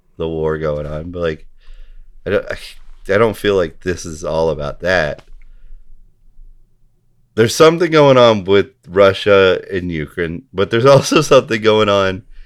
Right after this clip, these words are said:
with our media and how we're covering it and what our government is trying to get out of this situation. And what are they trying to get out of it?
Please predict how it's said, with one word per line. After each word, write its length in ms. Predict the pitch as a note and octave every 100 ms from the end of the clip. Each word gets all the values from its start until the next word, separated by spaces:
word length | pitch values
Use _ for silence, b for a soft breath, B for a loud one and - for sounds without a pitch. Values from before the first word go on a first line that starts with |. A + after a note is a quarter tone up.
| - - - -
with 180 | G2 G2+
our 260 | G2+ G#2+ G2+
media 420 | G2 D#2+ D2 D#2
and 120 | D#2+
how 180 | F#2 E2+
we're 240 | D#2+ F#2+
covering 500 | - - D#2 D#2 D2
it 180 | D2+ C#2+ -
and 140 | E2+
what 180 | E2 E2
our 260 | F#2 G#2 A2
government 500 | A2 G2 F#2 E2+ D#2
is 120 | -
trying 280 | - E2+ D#2+
to 60 |
get 260 | D2+ E2 D2+
out 220 | D#2+ D#2+
of 160 | D2 -
this 360 | D#2 - - - - - - - -
situation. 800 | - E2+ D2 D2 C#2+ - - - - - - - - - - _ _ _ _ _ _ _ _ _ _ _ -
And 140 | E2+
what 180 | G2 A#2
are 80 | B2+
they 140 | B2
trying 300 | A2+ A#2 A2
to 60 | G2+
get 240 | F#2 G2+
out 240 | D#2 F2+ E2
of 100 | D#2+
it? 260 | D#2+ -